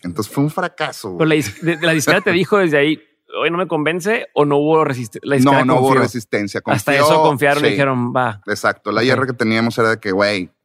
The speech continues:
Speaker 1: está bien maníaco, sí está chido, vamos a darle, a ver qué pasa, no sé,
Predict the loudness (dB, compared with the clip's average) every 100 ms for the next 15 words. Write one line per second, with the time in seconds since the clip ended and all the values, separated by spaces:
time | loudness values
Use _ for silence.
0 | _ -12 -8 -8 -8 -10 -14 -20 -20 -18
1 | -16 -8 -4 -4 -2 -2 0 0 0 -4
2 | -4 -2 -2 -2 -4 -2 -2 -4